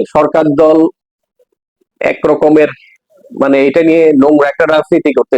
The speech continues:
চাইছে। তারা তাদের অতীত ইতিহাস ভুলে গেছে। এই আওয়ামী লীগই এই তাদের অতীত ইতিহাসটা ভুলে গেছে, যে হচ্ছে যে ছাত্র আন্দোলনের ধারাবাহিকতায় বাংলাদেশ আওয়ামী লীগ এর নেতৃত্বে উনিশশো একাত্তর সালে যে মুক্তিযুদ্ধটা হয়েছিল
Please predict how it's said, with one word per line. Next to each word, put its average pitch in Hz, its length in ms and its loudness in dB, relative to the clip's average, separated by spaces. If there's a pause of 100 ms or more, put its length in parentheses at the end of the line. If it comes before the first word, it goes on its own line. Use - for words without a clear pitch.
চাইছে। - 280 -2 (680)
তারা 175 160 0
তাদের 196 280 0
অতীত 180 260 0
ইতিহাস 165 300 0
ভুলে 139 240 0
গেছে। - 260 -4 (200)
এই 147 180 0
আওয়ামী 165 300 2
লীগই 196 320 -2 (1160)
এই 123 180 0
তাদের 135 280 0
অতীত 147 280 -2
ইতিহাসটা 151 400 -2
ভুলে 143 220 2
গেছে, 135 260 -2 (140)
যে 135 120 0
হচ্ছে 143 280 -2
যে 160 80 0 (120)
ছাত্র 170 340 -2
আন্দোলনের 170 640 2 (1600)
ধারাবাহিকতায় 156 840 0 (960)
বাংলাদেশ 139 560 0
আওয়ামী 139 320 -2
লীগ 160 220 -4 (540)
এর 156 120 0
নেতৃত্বে 165 560 0
উনিশশো 151 320 0
একাত্তর - 340 -2
সালে 160 220 0
যে 160 120 0
মুক্তিযুদ্ধটা 151 680 -2
হয়েছিল 170 440 0